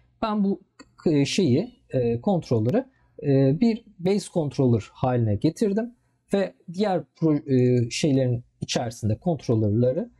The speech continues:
buradan türeterek kullanımını sağladım. Yani bu ne sağlıyor? Sen esasında şunu yazmayacaksan otomatikman hiçbir kod yazmıyorsun. Yani controllers,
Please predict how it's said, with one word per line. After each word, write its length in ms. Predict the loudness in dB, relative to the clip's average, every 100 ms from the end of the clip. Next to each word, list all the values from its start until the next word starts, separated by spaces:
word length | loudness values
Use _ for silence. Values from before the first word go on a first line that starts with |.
| _ _
buradan 320 | 0 0 -2 -4
türeterek 600 | -4 -2 -2 -4 -8 _ _ _ _
kullanımını 400 | 0 0 0 -4
sağladım. 500 | -4 -4 -2 -4 -8 -4
Yani 300 | -2 -2 -4 -10 _ _
bu 80 | 0
ne 140 | 2 0
sağlıyor? 580 | -2 -2 0 0 -2 -6
Sen 220 | -4 -2
esasında 500 | 0 -2 -4 -2 -2
şunu 260 | -2 0 2
yazmayacaksan 920 | 2 0 -2 -2 -2 -4 -4 -4 -4 -10 _ _ _ -6
otomatikman 1040 | 0 0 0 0 -2 0 0 0 -4 -12 _ _ _ _ _ _ _ _ _ _ _
hiçbir 280 | -6 -4 -2
kod 200 | -2 0
yazmıyorsun. 560 | -2 -2 -4 -4 0
Yani 160 | 0 0 -6 -20 -14
controllers, 680 | -4 -4 0 0 2 0 -2